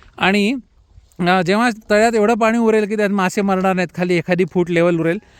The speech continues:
तेव्हा ह्याच्यातून आम्ही, या, या नळीतून आम्ही फ्रेश पाणी तळ्यात टाकू शकतो. हे असं सर्क्युलेशन कंटिन्यूअस चालू ठेवल्याने आमच्या माशांना ऑक्सिजनयुक्त पाणी कंटिन्यूअस मिळत राहील आणि आमच्या पिकाला ह्या ज्या खताचं पाणी आहे, हे कंटिन्यूअस मिळत राहील.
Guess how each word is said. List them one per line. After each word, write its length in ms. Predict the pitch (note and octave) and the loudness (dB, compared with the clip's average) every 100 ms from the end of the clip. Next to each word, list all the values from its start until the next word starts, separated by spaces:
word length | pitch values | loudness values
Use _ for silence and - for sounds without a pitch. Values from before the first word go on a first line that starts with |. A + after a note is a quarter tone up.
| - - | -12 -4
तेव्हा 160 | F#3+ | 0
ह्याच्यातून 380 | F#3 E3+ G3+ G#3+ | 0 0 -2 0
आम्ही, 340 | G3+ F#3 B2+ D3+ | 0 -4 -4 -2
या, 140 | F#3+ D3+ | -2 0
या 220 | E3+ G#3 | -2 0
नळीतून 380 | G3+ F#3+ F#3+ F3+ | 0 -2 -2 -6
आम्ही 160 | F#3 | -6
फ्रेश 400 | F3+ - A3 C4 - | -6 -2 -2 -2 -4
पाणी 220 | G#3 G3 | -2 -2
तळ्यात 240 | F#3 F3+ | -2 -2
टाकू 220 | E3 C#3+ | -2 -6
शकतो. 400 | C#3+ C#3+ - E3 - _ _ - _ _ | -6 -10 -10 -12 -12 _ _ -20 _ _
हे 160 | - G#3 | -2 0
असं 240 | G3 B3 | 0 -2
सर्क्युलेशन 600 | A3+ G3 G3+ A3 G3 A#3 | -4 -4 -2 -4 -4 -6
कंटिन्यूअस 480 | G#3 F#3 F#3+ G3+ G#3+ | -4 -4 -4 -6 -4
चालू 220 | E3+ F#3 | -2 -2
ठेवल्याने 440 | F#3 F3+ E3+ D#3 G3+ - _ _ _ | -2 -2 -2 -4 -8 -12 _ _ _
आमच्या 480 | E3 E3+ - G#3+ G#3 | -4 -4 -2 0 0
माशांना 500 | F#3 D#3+ F#3 F#3+ G3 | -2 -2 -4 -2 -2
ऑक्सिजनयुक्त 960 | F3 C3+ - F#3+ G3 G#3 F#3+ E3 - | -2 -4 -6 -2 0 0 -2 -4 -4
पाणी 380 | E3+ D#3+ D3+ B2 - | -2 0 -2 -4 -6
कंटिन्यूअस 420 | D3+ D#3 F3 F#3+ | -6 -4 -2 -2
मिळत 260 | E3 E3+ E3 | 0 -2 -2
राहील 200 | D#3 D#3 - - _ | -2 -2 -4 -20 _
आणि 120 | E3 | -4
आमच्या 340 | F#3 D#3+ E3 G3+ | -2 0 0 -2
पिकाला 420 | G3+ F3 G3+ E3+ G3 - _ _ | -2 -2 0 0 -2 -6 _ _
ह्या 120 | E3 | -4
ज्या 100 | F#3+ | -4
खताचं 360 | - E3+ G3 G#3 | -6 -2 -2 0
पाणी 320 | G3 F#3+ F#3 | -2 -2 -2
आहे, 80 | C#3 | -4
हे 120 | D3 | -6
कंटिन्यूअस 500 | F3+ F3+ E3+ F3+ D#3+ | -4 -2 -2 -2 -4
मिळत 240 | D3 B2+ A2+ | -4 -6 -6
राहील. 180 | G2+ | -8